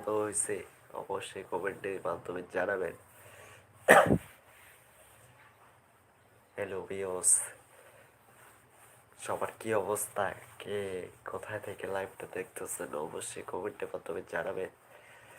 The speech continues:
চুপচাপ থাকলে হবে না। কথা হচ্ছে কি, নৌকা করিয়েন না, অসুখ খুব। সবার কি অবস্থা,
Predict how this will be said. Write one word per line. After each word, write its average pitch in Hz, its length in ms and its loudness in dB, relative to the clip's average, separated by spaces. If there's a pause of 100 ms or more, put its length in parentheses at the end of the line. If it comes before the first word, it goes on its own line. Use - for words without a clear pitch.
(400)
চুপচাপ 87 420 -4 (100)
থাকলে 95 240 -2 (100)
হবে 92 300 -2
না। 98 80 2 (2500)
কথা - 400 -6
হচ্ছে - 220 -8 (100)
কি, 101 120 -4 (540)
নৌকা 101 420 0
করিয়েন 101 340 0 (100)
না, 90 80 4 (260)
অসুখ 101 320 -2 (120)
খুব। 107 180 -2 (2750)
সবার 101 300 0
কি 104 80 -4 (120)
অবস্থা, 95 380 -2